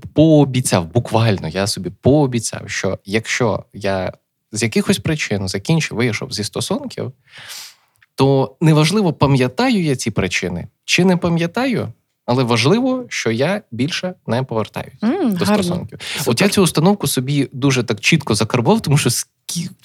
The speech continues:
Speaker 1: от кожного разу щось в-, в-, все одно тягнуло, все одно воно йшло по одному місцю, все одно це було недобре.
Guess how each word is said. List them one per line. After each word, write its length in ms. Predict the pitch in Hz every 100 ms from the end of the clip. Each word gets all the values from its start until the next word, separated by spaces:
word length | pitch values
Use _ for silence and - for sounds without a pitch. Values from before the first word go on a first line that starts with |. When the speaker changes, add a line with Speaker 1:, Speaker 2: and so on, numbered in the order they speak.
| 143
Speaker 1:
от 160 | 139 -
кожного 460 | - 196 147 127 131
разу 240 | 185 175
щось 280 | 131 147 139
в-, 20 | - - - 156 - 139
в-, 180 | 143 -
все 220 | 143 - 156
одно 300 | 151 147 135
тягнуло, 460 | 123 123 247 285
все 220 | 226 - 120
одно 220 | 113 120
воно 180 | 113 110
йшло 240 | 104 120
по 140 | 107 110
одному 320 | 104 110 117
місцю, 400 | 208 262 - 156
все 200 | - 110
одно 180 | 104 170
це 160 | -
було 260 | 107 127 139
недобре. 640 | 117 123 123 98 - 78